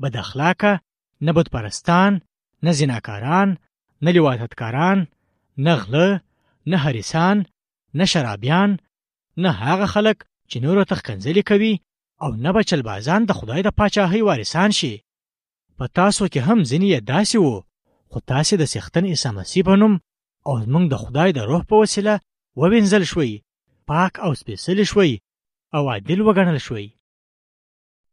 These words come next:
د جنسي بد اخلاقۍ نه ځان وساتئ.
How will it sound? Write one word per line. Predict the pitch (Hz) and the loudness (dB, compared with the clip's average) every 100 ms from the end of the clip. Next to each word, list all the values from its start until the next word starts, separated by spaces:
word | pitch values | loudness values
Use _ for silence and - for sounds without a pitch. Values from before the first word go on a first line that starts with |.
| _ _ _ 127 | _ _ _ -6
د | 139 | -4
جنسي | 113 82 160 | -4 -6 0
بد | 190 196 | 2 2
اخلاقۍ | - 208 - 220 | 2 0 0 0
نه | 185 | 0
ځان | 101 135 | 0 0
وساتئ. | 202 - 147 - 98 | 2 0 -2 -6 -12